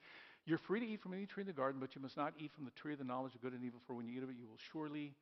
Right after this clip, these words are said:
die." They ate, but guess what? They didn't drop down dead. They lived,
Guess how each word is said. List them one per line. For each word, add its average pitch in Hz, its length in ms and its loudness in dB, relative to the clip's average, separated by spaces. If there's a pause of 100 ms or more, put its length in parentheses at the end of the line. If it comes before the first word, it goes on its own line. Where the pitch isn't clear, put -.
(720)
die." - 440 -4 (2750)
They 160 200 4
ate, 214 300 4 (160)
but 160 140 0 (400)
guess 208 180 -2
what? 269 220 -2 (1700)
They 160 60 -10
didn't 196 180 -4
drop 202 260 0
down 220 200 0
dead. 254 340 4 (2500)
They 208 160 12
lived, 269 520 12